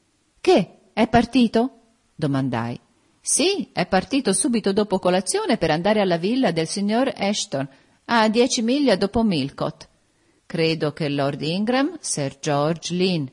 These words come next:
il colonnello Dlatt e altri ancora vi si trovino. Lo aspettate oggi? Né oggi né domani. Credo che vi rimarrà otto giorni.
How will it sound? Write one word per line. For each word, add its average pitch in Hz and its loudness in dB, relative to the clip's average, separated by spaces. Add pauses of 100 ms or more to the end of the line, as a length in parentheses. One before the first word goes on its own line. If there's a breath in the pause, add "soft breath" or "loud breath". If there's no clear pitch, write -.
(140)
il - -12
colonnello 165 0
Dlatt 185 0 (200)
e - -2
altri 180 0
ancora 175 4
vi 156 -2
si 165 -2
trovino. 156 0 (800)
Lo 196 2
aspettate 208 0
oggi? 190 -2 (440)
Né 147 0
oggi 196 2
né 196 0
domani. 190 0 (340 soft breath)
Credo 269 2
che 262 2
vi 240 0
rimarrà 247 2
otto 254 0
giorni. - -6